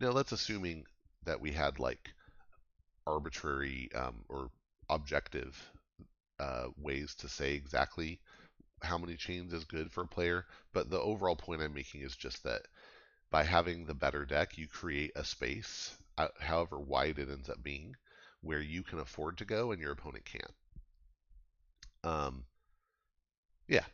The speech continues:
so I think that's, um, that's my math there. Uh, okay, now, we talked about by bringing a familiar deck, you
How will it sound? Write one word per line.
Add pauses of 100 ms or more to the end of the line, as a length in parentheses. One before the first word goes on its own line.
(260)
so (140)
I
think
that's,
um, (1120)
that's
my
math
there. (400)
Uh,
okay,
now, (1500)
we
talked
about
by
bringing
a
familiar
deck, (260)
you